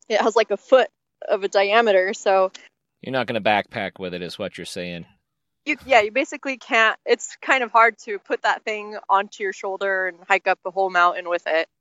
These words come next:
Speaker 1: And he, he was, ex-, you know, he ex-, talks about that all the time. He's like, "It was wonderful. I just walked up to this hill and, and I, in five minutes, I was ready to go fly."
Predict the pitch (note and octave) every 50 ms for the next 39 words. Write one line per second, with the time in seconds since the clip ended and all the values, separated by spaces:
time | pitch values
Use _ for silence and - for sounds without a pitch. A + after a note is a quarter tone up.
0 | _ _ _ _ _ _ _ _ - F#3+ F#3+ F#3+ G3 F#3+ - - A#3 A3+ A3 A3
1 | G#3+ G#3+ G3+ - - _ _ _ _ _ _ _ _ _ _ _ _ _ _ -
2 | A3+ A3 A3 G3+ G#3 G#3 G3+ - _ _ _ - A3 A3+ G3 F#3+ G3+ G3+ G3+ G3
3 | - - - _ - - - A3+ C4 - - G#3+ G3 F#3 - - G3 F3 F3 F#3+
4 | F#3 F3 - - G#3+ B3 D#4+ C4 G#3+ G#3 - F3+ F3 - - A#3+ A3+ A3+ A3 A3
5 | C4 A4 A#4+ E4+ A3+ G3+ G3+ G3 G3 G3 G#3+ A3 - - - G#3+ G#3 A3 - -
6 | A#3 G#3 - - - A3+ G#3 G#3 G3+ - B3+ B3 C4+ C#4 B3 A#3 G#3+ G3+ G3+ G3
7 | F#3+ F#3+ _ _ _ _ _ _ _ _ _ _ _ _ _ _ _ _ - F#3+
8 | G#3 G#3+ G#3+ A3 A3 G#3+ - A3 A3 - A#3 A3+ A3 A#3 A#3+ C4 B3+ A3+ G#3+ -
9 | - G3 F#3+ G3 G3 - F#3 G3 G3+ F#3+ G#3 G3 - G3+ G3 F#3+ F#3 - - F#3+
10 | G#3+ G#3+ F#3 F3 E3+